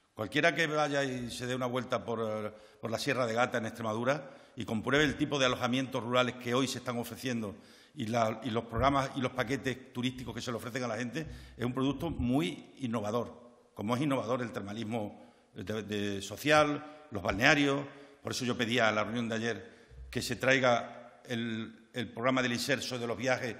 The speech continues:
y del termalismo social al verano, cuando antes se hacía en invierno, para intentar servir y espolear la demanda, que yo creo que en estos momentos es absolutamente fundamental, ¿no? Eh, y respecto al campo, mm,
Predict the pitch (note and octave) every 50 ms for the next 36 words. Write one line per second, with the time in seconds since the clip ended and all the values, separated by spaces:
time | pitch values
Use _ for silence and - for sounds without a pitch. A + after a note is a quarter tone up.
0 | - - - - - B2+ A2+ A#2 G#2 B2 A2+ A2 A2 A2 A#2+ B2 C3 B2+ B2 A#2+
1 | G2 B2 B2 B2 A#2+ - B2 A2+ A#2 A#2 B2 B2+ C3+ B2 A2+ G#2+ F#2 - - -
2 | - - - - - A#2+ G#2+ G2+ B2+ B2 G#2+ B2+ - B2+ A#2+ - C3+ A#2+ A#2 A2+
3 | A2+ D3+ D3+ C#3 C#3 B2+ A2 - - - - - - - A2 A2 G2 G#2+ A#2 G2
4 | B2 A#2+ - - B2+ A2+ A#2+ B2+ A#2 A#2 - - - - - - - C3+ A2 -
5 | - C3 A#2+ B2 B2+ B2 B2 A#2 A2 A2+ C#3 E3+ D#3+ C3+ A2+ A2+ A2+ A2+ A#2+ B2
6 | A#2+ A#2+ A#2+ B2+ B2 A2 A2 A2 A2 G2+ A#2+ A2+ G#2+ A2 G2+ - - - - -
7 | - - - - B2 G#2+ A2+ A#2+ A2+ G#2 A#2 A2+ A2+ G#2+ G2+ A#2 A2+ A#2 A2+ A2
8 | - A2 G2 G2+ G2 F#2 E2 A#2 G#2+ G2 F#2+ G2 A2 - - - - - - -
9 | - - - - _ _ _ - A2+ A2 A2 G#2 G#2+ G2+ A2+ G#2 A2 - B2+ A#2+
10 | - B2+ A#2+ - C#3 C3+ A#2 G#2 F#2 E2+ - - - - - - - G2 G2+ F#2+
11 | F#2+ G2